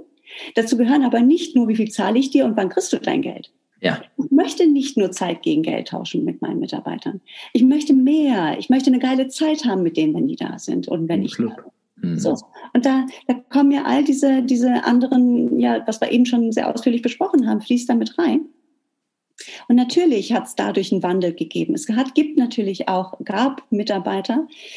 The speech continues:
Speaker 1: die, äh, in ihrem Privatleben immer aus der Minusperspektive aus, aufs Leben geschaut haben.
Speaker 2: Mhm.
Speaker 1: Das heißt also, ähm, da war nie irgendwas gut.
Speaker 2: Ja.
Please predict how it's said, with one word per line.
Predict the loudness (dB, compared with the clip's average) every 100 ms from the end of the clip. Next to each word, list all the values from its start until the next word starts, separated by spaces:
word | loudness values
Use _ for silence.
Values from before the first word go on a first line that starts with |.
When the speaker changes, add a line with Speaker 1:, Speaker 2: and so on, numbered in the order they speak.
| -20 -2
Speaker 1:
die, | 0 2
äh, | 0 -2 0 0
in | 0
ihrem | 0 0
Privatleben | -2 -2 -4 -2 -2 2 0 0 -14 _
immer | 4 4 2 0 -2
aus | -2
der | 2
Minusperspektive | 4 4 2 -2 -6 -4 -8 -6 -6 -4 -6
aus, | -8 -12
aufs | -6 -4
Leben | -4
geschaut | -4 -8 -12 -8
haben. | 2 4
Speaker 2:
Mhm. | 4 0 -6 _ -12
Speaker 1:
Das | -8
heißt | -2 -4 -4 -6
also, | -4 -2 0 -2 0
ähm, | -2 -2 -2
da | -2
war | 2
nie | 4 4 2
irgendwas | 2 2 0 2
gut. | 0 0 -10 _ _ _ _ _ -2
Speaker 2:
Ja. | 0 -2